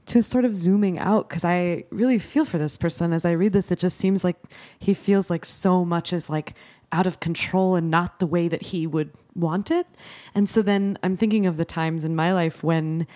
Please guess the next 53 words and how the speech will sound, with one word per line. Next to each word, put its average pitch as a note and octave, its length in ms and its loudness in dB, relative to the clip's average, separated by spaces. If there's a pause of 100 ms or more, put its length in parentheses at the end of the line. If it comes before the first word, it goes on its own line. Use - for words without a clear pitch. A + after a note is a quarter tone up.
(200)
I E3+ 80 2
feel F3 300 2
like D#3 180 -2
just F3+ 240 -2
everything B3 320 2
is A3 100 -2
going B3 300 2
by A#3+ 260 0
and A3 180 -2
I'm G3+ 140 0
not, G#3 320 -2
I'm F#3+ 160 -4
not, G#3 420 -4
uh, G#3+ 60 2
like, A3 300 0 (240)
like, G#3+ 180 0
there B3+ 180 2
it C4 60 2
is. C4+ 160 2
And A#3 80 -2
I A3+ 60 2
know A3+ 180 2
it B3+ 100 0
could A#3+ 140 -4
have A3+ 160 -2
meaning, A3+ 240 0
but G#3 140 -4
it's A3 160 -6
not. A#3 240 0
And G#3+ 100 -4
it's - 160 -6
racing A#3 320 0
by. G#3+ 240 2
And G3 180 -2
there G#3 120 -2
I G3 80 -2
wasn't G#3 260 -2
the G#3+ 80 -6
person, G3+ 420 -4
I - 60 -2
wasn't G3 240 -2
who A3 160 -2
and G#3+ 100 0
how G3 200 -2
I F#3 80 -4
wanted F#3 240 -4
to - 100 -12
be. F#3+ 240 -4
I E3 60 -6
wasn't F3 280 -2
who G#3 80 2
and G3 120 2
how. F#3 100 2